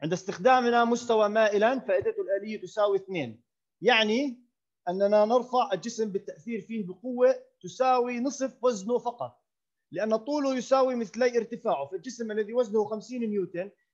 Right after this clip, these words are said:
يحتاج إلى قوة مقدارها خمسة وعشرين نيوتن لرفعه، وكلما زادت الفائدة الآلية قل مقدار القوة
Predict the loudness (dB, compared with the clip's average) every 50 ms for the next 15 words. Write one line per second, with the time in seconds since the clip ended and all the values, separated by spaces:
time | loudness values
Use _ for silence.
0 | _ -14 -14 -14 -4 _ 2 4 6 4 4 4 2 -4 -6 -4 -2 2 2 2
1 | 2 0 -4 -4 0 0 0 0 0 -4 -4 0 0 2 2 2 0 -2 -6 -8
2 | -8 -8 -10 -10 -10 -10 -10 -10 -10 -8 -8 -6 -6 -6 -4 -4 -6 -6 -8 -12
3 | _ _ _ _ -2 0 2 2 0 -2 -4 -8 -8 -6 -6 -4 -4 -2 -2 0
4 | 2 4 4 4 4 2 0 -4 -4 -4 -2 -2 -2 -2 -4 -4 -4 -6 -6 -4
5 | -2 -2 -2 -2 -4 -10 _ _ _ _ _ _ _ 4 4 4 6 6 4 4
6 | 4 2 -2 -8 -2 2 4 6 6 6 4 2 -2 -6 -4 -4 -2 -2 0 2
7 | 2 2 0